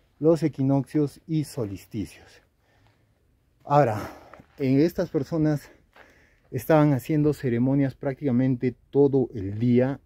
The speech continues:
a cada hora, dependiendo de la hora en la que caía el sol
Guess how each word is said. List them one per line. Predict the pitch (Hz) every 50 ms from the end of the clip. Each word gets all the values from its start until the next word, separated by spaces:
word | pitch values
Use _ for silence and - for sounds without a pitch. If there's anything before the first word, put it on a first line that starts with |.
| _
a | - 98 101
cada | - 127 127 127 120 -
hora, | - 139 127 127 127 135 139
dependiendo | 135 113 104 - 117 104 107 113 117 123 131 127 123 123 123 120 131 160 175
de | 135 110 107 98
la | 98 92 104
hora | 113 120 120 120 127 151 208 214 _ _ _ _ _ _ _ _ _ _ _ _ _ - - _ _ _ _ _ _ _ -
en | 131 127 123
la | 123
que | 117 - 120 107
caía | - 117 120 123 127 120
el | 113 110
sol | 107 - 123 123 143 151 -